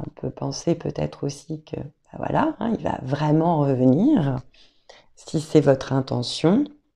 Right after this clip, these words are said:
ou que ça va s'arranger, qu'on va vous pardonner. Parce qu'ici, on parle d'efforts récompensés suite aux actions que vous avez menées. Donc, il y a une certaine forme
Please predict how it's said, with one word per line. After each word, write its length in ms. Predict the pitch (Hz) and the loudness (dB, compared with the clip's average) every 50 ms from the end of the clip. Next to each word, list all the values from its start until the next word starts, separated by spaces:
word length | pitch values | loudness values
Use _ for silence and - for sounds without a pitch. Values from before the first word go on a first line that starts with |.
| _ _ _ - | _ _ _ -6
ou 60 | 196 | -6
que 120 | 202 - | -6 0
ça 140 | - 202 185 | 2 2 4
va 160 | 160 170 170 | 4 2 0
s'arranger, 720 | 175 175 170 156 147 151 147 143 135 135 160 196 214 220 | 0 0 0 0 0 -2 -2 -4 -2 0 2 2 4 2
qu'on 160 | 214 214 - 165 | 2 -2 -6 -8
va 160 | 156 160 147 | -6 -6 -6
vous 100 | 143 139 | -6 -8
pardonner. 720 | 135 143 135 131 139 127 131 131 127 131 170 208 269 - _ _ _ _ _ _ _ | -8 -8 -8 -6 -6 -6 -4 -4 -4 -4 -4 -6 -8 -12 _ _ _ _ _ _ _
Parce 180 | - 160 156 156 | -4 -2 -2 -2
qu'ici, 340 | - 170 160 - - 202 190 | -2 -4 -4 -2 0 2 4
on 200 | 165 156 156 151 | 4 4 2 2
parle 440 | - 165 165 165 156 147 - 147 147 | 0 0 0 2 0 0 0 2 2
d'efforts 380 | 147 165 156 - 175 170 156 | 2 0 0 0 0 0 2
récompensés 800 | 160 165 156 - 170 165 160 - 160 160 160 - - 170 156 151 | 2 0 2 2 2 0 2 2 0 0 0 -2 -2 -2 -2 -2
suite 420 | - - - - 254 262 254 - | -4 -4 2 4 4 4 6 6
aux 160 | 196 185 170 | 4 6 6
actions 520 | 175 170 170 - - - - 180 170 156 - - _ _ _ | 6 6 4 2 -2 -2 -2 0 0 0 -4 -10 _ _ _
que 120 | - 196 | 2 2
vous 340 | 180 165 156 151 165 156 147 | 4 4 4 4 4 6 6
avez 280 | 143 139 127 123 127 127 | 6 6 6 6 6 6
menées. 480 | 131 135 160 202 262 381 415 - - - _ _ _ _ _ _ _ 262 | 6 6 8 8 8 6 6 2 -6 -18 _ _ _ _ _ _ _ -4
Donc, 300 | - 196 196 175 - - | 0 0 2 2 4 4
il 80 | - 185 | 6 8
y 60 | 208 | 8
a 20 | 214 | 8
une 100 | 208 208 | 6 6
certaine 380 | - 196 190 - - 180 180 | 4 2 2 2 2 0 0
forme 340 | 175 - 180 175 175 170 | 2 2 2 2 4 2